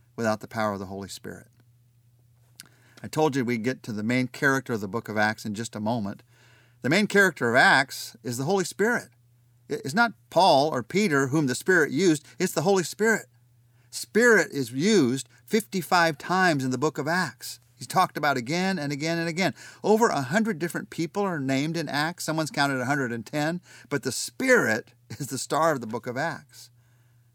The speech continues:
So, in Acts chapter two, verse one, when the day of Pentecost came, they were all, this early church, were all together in one place.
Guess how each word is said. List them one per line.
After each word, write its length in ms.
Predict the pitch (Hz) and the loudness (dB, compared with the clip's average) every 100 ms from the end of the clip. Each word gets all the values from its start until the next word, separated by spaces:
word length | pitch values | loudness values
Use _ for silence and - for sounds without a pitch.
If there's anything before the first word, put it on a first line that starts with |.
| _ _ _ - | _ _ _ -2
So, 260 | 156 113 | 0 2
in 100 | 113 | 0
Acts 200 | 127 - | -2 -2
chapter 280 | 139 123 - | -2 -2 -4
two, 220 | - 123 | -6 -4
verse 260 | 101 104 - | -4 -8 -10
one, 280 | 101 92 107 _ _ _ _ _ _ _ - | -12 -14 -18 _ _ _ _ _ _ _ -6
when 100 | 120 | -2
the 80 | |
day 140 | 113 151 | 2 2
of 100 | - | 2
Pentecost 580 | 156 143 - 117 107 - | -2 -2 0 -2 -2 -8
came, 380 | 107 101 117 - _ _ _ _ | -8 -8 -10 -14 _ _ _ _
they 100 | 127 | 0
were 160 | 117 123 | 4 6
all, 280 | 156 123 107 | 6 6 2
this 160 | - | -2
early 200 | 143 143 | -2 -2
church, 300 | 139 135 110 | -2 -2 -2
were 100 | 120 | 0
all 280 | 120 147 160 | 2 4 2
together 400 | 139 135 127 123 | 2 0 2 0
in 100 | 110 | -2
one 220 | 113 120 | -4 -6
place. 500 | - 123 113 - - | -8 -16 -16 -18 -20